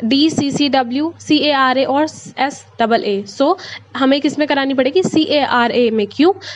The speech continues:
इन सब के बारे में जानते हैं। एसएआरए क्या है? ये स्टेट एडॉप्शन, क्योंकि ये सारी एडॉप्शन से ही रिलेट करती है तो इसीलिए ये एनटीए हमें ऐसे कन्फ्यूजिंग क्वेश्चन देता है। ये स्टेट एडॉप्शन रिसोर्स एजेंसी है। इसकी फुल फॉर्म क्या है? स्टेट एडॉप्शन रिसोर्स एजेंसी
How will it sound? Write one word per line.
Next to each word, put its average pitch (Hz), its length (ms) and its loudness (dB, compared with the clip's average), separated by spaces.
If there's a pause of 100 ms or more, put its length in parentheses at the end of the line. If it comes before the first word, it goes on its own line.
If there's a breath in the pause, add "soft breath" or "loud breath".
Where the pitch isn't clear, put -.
(100)
इन 302 120 4
सब 277 180 0
के 311 120 -2
बारे 277 200 0
में 294 120 -4
जानते 254 320 0
हैं। 294 200 0
एसएआरए 285 560 -2
क्या 269 180 0
है? 277 140 0
ये 277 180 0
स्टेट 302 380 -2
एडॉप्शन, 247 520 0
क्योंकि 277 460 -2
ये 359 80 0
सारी 302 360 0
एडॉप्शन 302 460 0
से 302 120 2
ही 294 60 4
रिलेट 247 360 2
करती 247 280 -2
है 269 80 2
तो 285 180 2
इसीलिए 285 680 0
ये 330 220 2 (300 loud breath)
एनटीए 277 280 2
हमें 294 220 0
ऐसे 277 260 -2
कन्फ्यूजिंग 262 520 0
क्वेश्चन 254 340 2
देता 240 240 0
है। 285 140 0
ये 285 140 2
स्टेट 294 360 0 (440 loud breath)
एडॉप्शन 262 720 0
रिसोर्स 285 600 0 (100)
एजेंसी 269 520 0
है। 247 140 0
इसकी - 240 -6
फुल 262 160 0
फॉर्म 254 200 0
क्या 277 100 0
है? 330 60 0
स्टेट 294 360 -2 (100)
एडॉप्शन 233 680 -2
रिसोर्स 247 540 0
एजेंसी 302 480 0